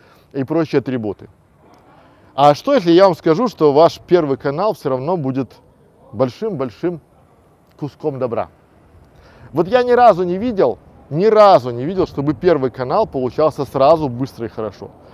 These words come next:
А каналов я видел огромное количество, множество, ну, то есть вот много. И те авторы, у которых есть успешные каналы, они просто не показывают неуспешные каналы.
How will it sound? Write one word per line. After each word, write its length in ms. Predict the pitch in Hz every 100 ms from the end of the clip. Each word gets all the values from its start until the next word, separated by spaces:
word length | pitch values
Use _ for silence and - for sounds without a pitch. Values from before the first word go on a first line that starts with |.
| -
А 100 | -
каналов 380 | 139 151 214 226
я 80 | 175
видел 240 | 170 165
огромное 340 | 170 147 202 196
количество, 300 | 185 165 196
множество, 320 | 180 127 -
ну, 140 | 190 156
то 60 |
есть 100 | 131
вот 160 | 147 -
много. 640 | 143 147 185 214 185 117 - - - - - - - - -
И 160 | 160 147
те 360 | - 214 156 - -
авторы, 440 | - 175 185 156 135
у 40 |
которых 400 | 120 131 180 175
есть 240 | 175 170 170
успешные 560 | 160 - 180 - 156
каналы, 400 | 139 151 214 175 - - -
они 260 | 147 202
просто 540 | 180 185 214 - 202 165 - -
не 360 | 151 196 233
показывают 760 | - 185 - 202 196 190 202 160
неуспешные 880 | 202 202 185 - 196 180 - 123 104
каналы. 380 | 101 98 -